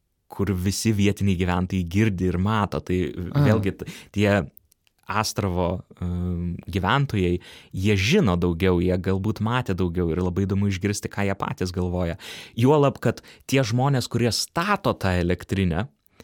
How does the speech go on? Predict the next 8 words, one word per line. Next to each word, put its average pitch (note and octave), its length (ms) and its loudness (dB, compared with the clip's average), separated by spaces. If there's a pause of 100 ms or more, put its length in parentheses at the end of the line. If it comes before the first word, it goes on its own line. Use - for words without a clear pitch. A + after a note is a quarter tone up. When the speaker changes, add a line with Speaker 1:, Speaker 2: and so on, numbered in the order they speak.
(640)
Speaker 1:
jie A2 200 2
ten C3 300 4
nedirbs, A2+ 500 0
jie A#2 160 4
negyvens B2 640 2
Astrave. - 480 -6 (160)
Jie A2+ 240 2
yra A#2 320 2